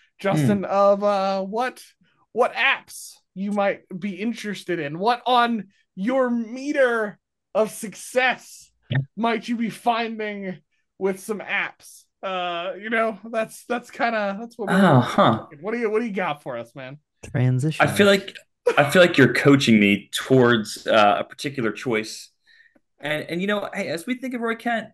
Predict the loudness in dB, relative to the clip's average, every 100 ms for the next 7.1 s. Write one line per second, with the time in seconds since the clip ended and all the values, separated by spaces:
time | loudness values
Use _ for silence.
0 | _ -2 -2 0 0 0 -2 -6 _ -4
1 | -4 -4 -14 _ -2 0 2 -2 -4 -8
2 | -8 0 2 2 0 -4 -6 -6 -6 -4
3 | -4 -4 -6 -4 -4 -4 -4 -2 0 0
4 | 0 -4 -2 -2 -2 -10 -4 -4 -4 -2
5 | -2 -2 -4 -4 -6 -6 -2 -2 -4 -6
6 | -2 -2 -2 -6 -8 -2 -2 0 0 0